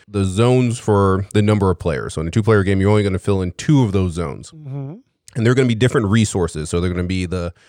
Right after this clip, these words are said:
Speaker 1: the polyomino tiles, uh, crystals, ships, or, uh,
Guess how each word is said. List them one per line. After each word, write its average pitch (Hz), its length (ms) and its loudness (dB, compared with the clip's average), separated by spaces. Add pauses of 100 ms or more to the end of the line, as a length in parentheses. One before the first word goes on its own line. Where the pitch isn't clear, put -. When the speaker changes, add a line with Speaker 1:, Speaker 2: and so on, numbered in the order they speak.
(220)
Speaker 1:
the 101 220 0
polyomino 131 640 2
tiles, 120 720 0 (120)
uh, 87 140 -2
crystals, 127 960 -2 (260)
ships, - 600 -2
or, 95 640 0 (400)
uh, 85 220 -4